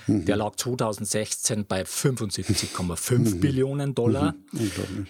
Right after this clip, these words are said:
Speaker 2: Ja, das
Speaker 1: Ja.
Speaker 2: heißt, wir haben hier einen Berg,
Speaker 1: Mhm.
Speaker 2: jetzt bei den Derivaten, der mindestens dem sechseinhalbfachen, wahrscheinlich
Speaker 1: Mhm.
Speaker 2: noch viel mehr, dessen entspricht, was auf der ganzen Welt produziert
Speaker 1: Ja.
Speaker 2: und geleistet wird.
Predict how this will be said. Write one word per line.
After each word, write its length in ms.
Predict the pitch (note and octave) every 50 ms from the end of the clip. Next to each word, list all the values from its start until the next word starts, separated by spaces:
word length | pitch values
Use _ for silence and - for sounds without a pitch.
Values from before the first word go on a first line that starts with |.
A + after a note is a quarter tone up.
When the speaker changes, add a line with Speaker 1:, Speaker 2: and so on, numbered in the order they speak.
| - _
Speaker 2:
Ja, 160 | - G2 A2+
das 160 | B2 A2+ F#2+
Speaker 1:
Ja. 60 | -
Speaker 2:
heißt, 360 | A2 B2 A#2+ - - - - F3
wir 220 | E3+ A#2 A2+ A2 G#2+
haben 220 | G#2+ A2+ A#2+ B2+
hier 200 | C3 C3 C3+ -
einen 280 | A#2 A#2 A2 G#2 G2 F2+
Berg, 500 | - - G2+ G#2 A2+ B2+ D3 D#3 D3+ - - - - - -
Speaker 1:
Mhm. 80 | A#2
Speaker 2:
jetzt 180 | A2 G#2 G2+ G#2
bei 80 | A2 F#2+
den 140 | G2 G2
Derivaten, 800 | G2 G#2 G2+ G2 F#2+ F2+ F#2+ F2 G#2 A#2+ B2+ - C3+ C3 B2 A2
der 120 | - G#2
mindestens 640 | G2+ G#2 A2+ A#2+ B2 A#2+ A2+ - - - A#2+ G#2+ -
dem 160 | - G2+ F#2+
sechseinhalbfachen, 1200 | F2+ - - G#2 - - - F#2+ F2 E2 F2+ G#2 A2 A2 - - A2 G2+ - - - A#2+ A2+ G2
wahrscheinlich 560 | F2 D#2+ D#2+ G#2 G#2+ - G2+ F#2+ G2+ G2 A2 A2+
Speaker 1:
Mhm. 60 | A2
Speaker 2:
noch 300 | G#2+ F#2+ G2+ F#2+ F#2+ F#2
viel 280 | - - - A#2+ A2
mehr, 400 | G2 F#2+ F#2+ F#2+ G2 G2+ A2+ A#2+ - - - - - - - - - - - - _ _ _ _ _ _ _
dessen 260 | A2 A2+ - - B2+
entspricht, 480 | A2+ A2+ G#2+ - - C3 C3 C3+ - -
was 140 | B2 A2 -
auf 100 | A2 G#2
der 140 | - A2+ -
ganzen 320 | F#2+ A2 A2+ - - G2
Welt 240 | F#2 G2 A2+ A2+ -
produziert 580 | G#2+ A2 G#2+ G2 G2 - - - B2+ C3 C3
Speaker 1:
Ja. 80 | C3 A#2
Speaker 2:
und 60 | A2
geleistet 580 | - G#2 D#2+ D2 C#2 D#2+ - - - - - -
wird. 360 | - - - _ - - -